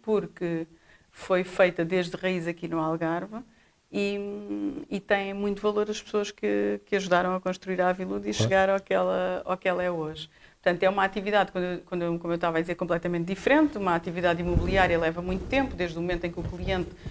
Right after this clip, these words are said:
Speaker 1: contacta a primeira vez com, com o resort até que decide tomar, eh, tomar, eh, a decisão de compra.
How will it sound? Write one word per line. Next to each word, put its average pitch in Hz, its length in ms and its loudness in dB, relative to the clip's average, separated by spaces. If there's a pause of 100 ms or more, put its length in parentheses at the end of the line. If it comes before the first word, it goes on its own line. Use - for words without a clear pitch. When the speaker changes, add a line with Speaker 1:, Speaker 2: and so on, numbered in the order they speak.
(140)
Speaker 1:
contacta 185 440 2
a 156 60 2
primeira 180 380 -2
vez 180 240 -2
com, 165 500 0
com 185 60 -2
o 180 40 -2
resort 185 460 0
até 175 160 -2
que - 140 -16
decide 160 500 -4 (340)
tomar, 170 460 2
eh, 170 500 -4
tomar, 170 440 -2
eh, 160 520 -6
a 165 60 -2
decisão 170 480 -2
de 170 80 -6
compra. 262 480 2